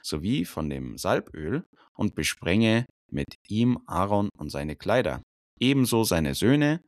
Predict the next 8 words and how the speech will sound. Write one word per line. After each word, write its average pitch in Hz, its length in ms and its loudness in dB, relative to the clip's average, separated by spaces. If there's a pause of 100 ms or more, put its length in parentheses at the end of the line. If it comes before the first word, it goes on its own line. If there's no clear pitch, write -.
(260)
und 82 260 -8
deren 127 280 0
Kleider, 98 440 -4 (460)
damit 73 320 -8
er 127 240 0
und 117 160 -2
seine 98 260 0
Kleider 80 440 -4